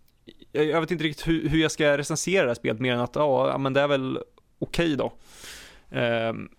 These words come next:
mul-, multiplayer-läget testade jag lite, eh, bara med Rickard där, så vi har inte kört mer än två på det. Man mest bara f-, för att få en känsla på det. Och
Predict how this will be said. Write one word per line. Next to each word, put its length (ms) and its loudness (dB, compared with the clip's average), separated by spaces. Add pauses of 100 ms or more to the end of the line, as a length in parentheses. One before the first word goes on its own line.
(120)
mul-, 300 2 (160)
multiplayer-läget 880 0
testade 440 -2
jag 140 2
lite, 440 -4
eh, 240 2 (560)
bara 320 0
med 160 0
Rickard 360 -2
där, 140 0
så 140 -4
vi 80 2
har 60 2
inte 220 -4
kört 560 -4 (580)
mer 180 0
än 60 -2
två 260 0
på 160 -2
det. 60 -2
Man 140 0
mest 180 -2
bara 120 0 (120)
f-, 60 -16 (380)
för 80 2
att 80 -4
få 60 -2
en 60 0
känsla 540 -2
på 280 -2
det. 160 0 (140)
Och 360 -10